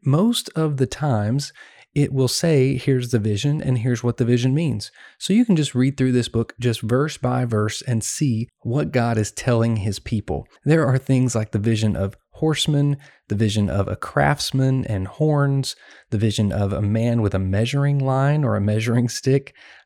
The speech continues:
Uh, there are visions of Joshua as the high priest, visions of a golden lampstand. As you go through each of these chapters, you'll see a vision of a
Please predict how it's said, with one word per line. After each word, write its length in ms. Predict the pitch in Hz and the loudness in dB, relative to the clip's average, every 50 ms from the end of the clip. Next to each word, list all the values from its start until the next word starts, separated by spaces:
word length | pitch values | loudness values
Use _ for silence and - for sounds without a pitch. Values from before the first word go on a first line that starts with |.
| - | -6
Uh, 140 | - 113 107 | -4 -4 -2
there 320 | 98 107 113 107 101 65 | 0 2 2 2 2 2
are 400 | - 107 104 101 98 92 - 98 - _ - | 2 4 4 4 2 0 -2 -6 -12 _ -2
visions 420 | 117 131 127 120 - 123 117 110 110 | 0 2 2 2 2 0 0 0 0
of 180 | 104 98 104 - - 107 | -2 -2 -4 -6 -8 -4
Joshua 680 | 101 107 113 113 113 117 - - 117 117 113 110 - | -2 0 0 0 0 -2 -2 -2 0 0 0 -2 -2
as 160 | - 107 101 | -4 -4 -4
the 80 | - 95 | -4 -6
high 280 | - - 104 98 95 | -4 -4 -4 -4 -6
priest, 640 | 92 - - - 139 135 135 131 135 - - - - _ - - - _ _ _ | -6 -10 -6 -4 -2 -2 -2 -2 -4 -6 -10 -12 -16 _ -20 -20 -20 _ _ _
visions 400 | - 110 131 131 120 120 113 104 | -2 2 2 4 4 2 2 0
of 100 | 107 95 | 0 -2
a 60 | 95 | -2
golden 340 | 92 101 98 101 101 - - - | -2 0 0 0 -2 -4 -6 -8
lampstand. 1000 | 110 110 135 151 160 160 - - - - - 147 147 143 139 135 135 139 131 - - - - _ _ _ | -6 -4 -2 -2 -2 -2 -2 -2 -4 -2 0 0 2 2 2 2 0 0 -2 -4 -10 -20 -20 _ _ _
As 160 | - 120 107 | -4 0 0
you 100 | 131 131 | 0 2
go 220 | 117 135 139 165 185 | 4 4 4 4 2
through 340 | - - 139 143 147 135 - - | 2 0 0 2 2 0 0 -2
each 280 | 139 147 151 139 - | -2 -2 -2 0 0
of 140 | 147 131 117 | 0 0 0
these 240 | 113 110 104 101 - | 0 -2 -2 -2 -4
chapters, 540 | - - 120 120 123 120 - 107 101 98 110 | -6 -4 -2 -2 -2 -4 -4 -4 -4 -2 -4
you'll 100 | 120 113 | -4 -4
see 220 | - - 120 113 | -4 -4 -2 -2
a 60 | 107 | -2
vision 360 | 101 117 117 113 117 117 107 | 0 -2 -2 0 2 2 2
of 100 | 104 98 | 2 0
a 140 | 104 101 104 | 0 -2 -4